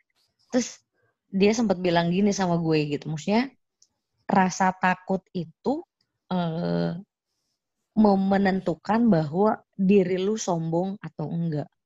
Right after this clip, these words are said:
Jadi ketika lu punya rasa takut, lu sudah melewati batas Tuhan melaku-, melakukan, eh, apa namanya,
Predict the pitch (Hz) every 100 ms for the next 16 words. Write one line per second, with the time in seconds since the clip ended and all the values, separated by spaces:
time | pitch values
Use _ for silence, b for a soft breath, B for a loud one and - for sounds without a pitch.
0 | _ _ _ _ _ - 160 151 - 240
1 | 226 226 233 214 202 175 190 175 170 160
2 | 151 156 175 233 - 143 151 165 _ _
3 | _ _ _ _ _ _ - 208 226 277
4 | - 214 175 175 175 180 196 180 175 170
5 | 160 147 - 269 269 - 180 151 151 208
6 | 202 - _ _ - 285 208 - 165 160
7 | 196 214 262 190 180 165 - 180 _ -
8 | 196 196 180 170 170 170 - 220 226 -
9 | _ _ _ 196 185 185 180 - 220 214
10 | 214 220